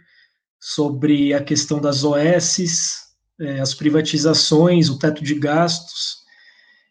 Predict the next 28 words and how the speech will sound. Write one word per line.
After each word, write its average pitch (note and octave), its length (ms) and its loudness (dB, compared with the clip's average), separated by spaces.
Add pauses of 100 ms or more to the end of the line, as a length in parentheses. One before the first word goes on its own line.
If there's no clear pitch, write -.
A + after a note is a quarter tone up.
(200)
E C3 160 -8
eu C#3 120 -6
queria F3 280 2
falar F#3 280 2
um F3 160 0
pouco, E3+ 280 2
então, E3 360 2
sobre E3 360 -2
o E3 120 6
assunto E3 600 0
talvez D#3 520 2
mais D#3+ 480 0
preocupante E3 960 0
e E3 80 -6
candente D3+ 680 0
da D3+ 100 -2
atualidade, C#3+ 920 -6 (960)
que F3 120 0
é E3 40 4
a D#3+ 100 0
pandemia E3+ 920 2 (480)
da C#3 420 -8
covid D3 460 0
dezenove. C3+ 680 -2 (960)
E B2+ 100 -10
como D#3 360 0
nós D#3 220 -2
somos D3+ 1000 -2